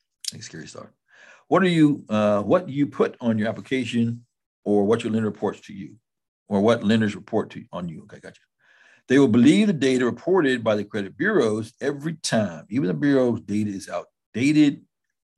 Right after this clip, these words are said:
or inaccurate, more inaccurate, right? Any data. Okay. Uh, when they, when the app-, when these applications conflict exists, the lender cannot trust your application data, requiring you need to verify your application details manually with proof of documentations.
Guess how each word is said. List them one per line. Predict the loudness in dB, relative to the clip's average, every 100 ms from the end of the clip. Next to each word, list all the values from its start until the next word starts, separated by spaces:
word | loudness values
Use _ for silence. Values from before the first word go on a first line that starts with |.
| _
or | 0 2 2
inaccurate, | -4 -10 -4 -4 -4 -8 -16
more | -4 -2
inaccurate, | 0 -4 -8 -14
right? | -18 -20 -20 _ _ _ -8
Any | -8
data. | -8 -12 _ _ _ _ _ -20 _ _ _ _ _ _ _ _
Okay. | -2 -2 -10 _
Uh, | 2 4 6 4
when | 4 4
they, | 2 -2
when | -6 -4 0
the | 0
app-, | -2
when | -6 -4
these | 0
applications | 0 0 -4 -4 -6
conflict | -6 -6 -2 -2 -2
exists, | -8 -2 0 0 -2
the | -2
lender | 0 0
cannot | -2 -4 -4 -4 -6
trust | -4 -4 -4 -6
your | -6
application | -6 -4 -4 -4 -6
data, | -4 -4 -6 -18
requiring | _ 0 2 2 2
you | 4 4 2
need | 0 -2 -2
to | -4
verify | -6 -14 -10 -8
your | -8
application | -12 -10 -6 -4
details | -4 -4 -2 -2 -2
manually | 0 2 4 2 0 -2 -6 _ _
with | -4 -2
proof | 0 0
of |
documentations. | -2 -4 -4 -4 -4 -10